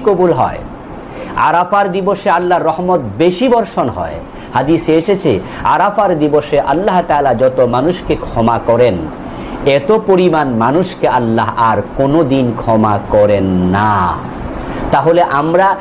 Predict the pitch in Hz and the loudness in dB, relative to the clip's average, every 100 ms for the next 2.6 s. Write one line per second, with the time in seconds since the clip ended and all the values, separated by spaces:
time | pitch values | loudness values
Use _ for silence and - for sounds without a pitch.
0 | - 175 175 196 175 247 269 269 - 208 | -2 -2 0 2 2 4 4 2 0 -2
1 | 190 180 135 143 175 - 196 254 175 131 | 0 0 2 0 0 -2 0 2 4 2
2 | 110 - 95 87 - - | 0 -2 -6 -6 -6 -6